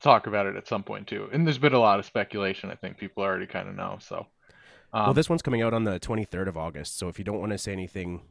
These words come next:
Speaker 2: before that time, that's cool. And if, if you
Speaker 1: No,
Speaker 2: wanted
Speaker 1: we,
Speaker 2: to laugh
Speaker 1: we can say it. We've been dancing around it for weeks, and I think people pretty much know, but, um, the label is Night of the Pale Moon.
Speaker 2: Okay.
Speaker 1: Based out of L A.
Speaker 2: Cool.
Speaker 1: And they do some work with some amazing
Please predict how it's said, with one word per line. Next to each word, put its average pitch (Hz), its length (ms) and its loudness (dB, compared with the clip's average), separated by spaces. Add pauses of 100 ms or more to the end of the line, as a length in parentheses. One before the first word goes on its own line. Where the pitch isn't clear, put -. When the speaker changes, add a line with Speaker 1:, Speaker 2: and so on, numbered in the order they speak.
(100)
Speaker 2:
before 98 300 -8
that 107 140 -6
time, 110 180 -4
that's 82 160 -10
cool. 101 260 -6
And 80 80 -8
if, 82 220 -12
if - 180 -14
you 80 260 -10
Speaker 1:
No, 143 120 8
Speaker 2:
wanted 139 140 10
Speaker 1:
we, 170 60 6
Speaker 2:
to 175 100 -2
laugh - 120 -10 (360)
Speaker 1:
we 196 120 2
can 165 120 0
say 127 340 8
it. 123 40 6
We've 143 160 0
been 120 140 -4
dancing 104 380 -4
around 90 220 -4
it - 120 -16
for 107 140 -8
weeks, 110 380 -10
and 113 180 -14 (540)
I - 120 -20
think 107 160 -10
people 101 280 -10
pretty 135 240 2
much 120 240 0
know, 107 400 -6
but, 104 220 -4 (560)
um, 104 440 2
the 123 140 -2
label 151 440 6
is 113 100 -2
Night 123 200 4
of 104 80 -2
the 104 80 -8
Pale 113 280 2
Moon. 104 300 -6 (120)
Speaker 2:
Okay. 131 300 -2 (140)
Speaker 1:
Based 120 220 0
out 110 140 4
of 98 80 -6
L 101 220 0
A. 107 260 -2
Speaker 2:
Cool. 135 160 0
Speaker 1:
And 104 340 -8 (160)
they 117 160 -2
do 110 280 -2
some 107 240 -6
work 107 260 -4 (200)
with 113 180 -8
some 104 220 -6
amazing 101 720 -4